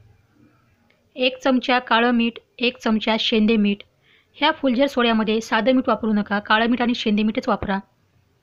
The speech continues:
दोन चमचे भाजून घेतलेली जिरा पावडर, अर्धा कप लिंबाचा रस, हा दोन लिंबाचा रस आहे.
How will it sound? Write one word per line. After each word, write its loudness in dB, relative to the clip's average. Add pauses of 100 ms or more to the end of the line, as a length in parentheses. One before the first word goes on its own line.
(220)
दोन 2
चमचे 0
भाजून 0
घेतलेली -2
जिरा 0
पावडर, 0 (4000)
अर्धा 0
कप -2 (160)
लिंबाचा 2
रस, -2 (100)
हा 0
दोन 2
लिंबाचा 0
रस -2
आहे. -2